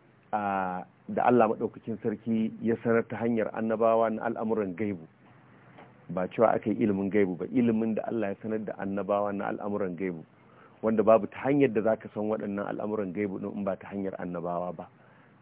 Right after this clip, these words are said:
Kamar sanin Allah da sifofinsa, a, sanin menene ya sa aka halicce ka, kuma da sanin cewar in ka mutu ina za ka koma, da sanin mala'iku,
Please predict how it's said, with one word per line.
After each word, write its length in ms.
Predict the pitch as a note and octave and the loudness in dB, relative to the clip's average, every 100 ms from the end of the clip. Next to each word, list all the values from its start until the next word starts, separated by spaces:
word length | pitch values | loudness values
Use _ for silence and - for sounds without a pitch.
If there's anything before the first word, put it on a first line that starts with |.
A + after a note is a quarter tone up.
| - | -10
Kamar 220 | F#2+ G#2 - | -4 -2 2
sanin 420 | A#2 A2 G#2+ G2+ - _ _ _ | 4 4 2 -2 -8 _ _ _
Allah 260 | A#2 A#2 G#2 | 4 6 6
da 100 | F2+ | 2
sifofinsa, 680 | - - G#2+ A2+ G#2+ - - _ - - - - - - - - | -8 -4 -4 -2 -6 -6 -16 _ -20 -20 -20 -20 -20 -20 -14 -2
a, 240 | F#2 F2+ F#2 | 2 2 4
sanin 480 | B2 A#2 A2 G#2 G2 - | 6 6 6 4 0 -4
menene 540 | - G2+ G2+ A#2 A#2 A2+ | 0 2 6 8 8 6
ya 80 | G#2 | 4
sa 100 | A2+ - | 4 2
aka 160 | G#2+ G2 | 0 -6
halicce 480 | F#2 E2 - G#2 | -8 -10 -6 -6
ka, 120 | - E2+ _ _ - - - _ _ - | -6 -12 _ _ -20 -20 -20 _ _ -4
kuma 160 | G#2 G#2 | 2 2
da 100 | G2 | 2
sanin 260 | B2 A#2+ G#2+ | 4 4 4
cewar 400 | - G#2+ G2+ G#2 - | 2 4 4 4 2
in 100 | A#2 | -2
ka 120 | A#2 | 0
mutu 240 | A#2 A#2+ A#2 | 0 0 -2
ina 240 | G#2+ A2 | 2 4
za 140 | G#2+ | 6
ka 120 | G#2+ F2+ | 4 -2
koma, 340 | - F#2+ E2+ - _ _ - - - - - | -4 -4 -4 -10 _ _ -20 -20 -20 -20 -12
da 160 | F#2 F#2 | -10 -4
sanin 240 | A#2 A#2 G#2 | 0 0 2
mala'iku, 640 | G2 F#2+ F#2+ G#2+ - A2+ | 2 0 -2 -4 -2 -2